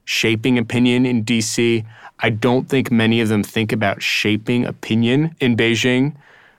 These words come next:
But I think our data indicates that it is possible. There are certain types of views and certain types of experts and certain institutions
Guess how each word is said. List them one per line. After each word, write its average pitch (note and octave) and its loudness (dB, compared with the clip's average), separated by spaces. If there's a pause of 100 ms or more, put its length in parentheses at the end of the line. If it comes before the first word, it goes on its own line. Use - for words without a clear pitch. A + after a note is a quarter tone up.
But B2 2
I B2 4
think C#3+ 2
our B2+ 2
data C3+ 2
indicates B2 0
that A2+ -2
it A#2+ -2
is A#2+ 2
possible. A2 0
There G2+ 0
are G2+ -2
certain A2+ 0 (180)
types A#2 -2
of G2+ 0 (100)
views B2+ 0
and A#2 -2
certain A#2 -2
types A2 -4
of G#2 -4
experts - -4 (640)
and A2 -2
certain A2 0
institutions G#2+ 0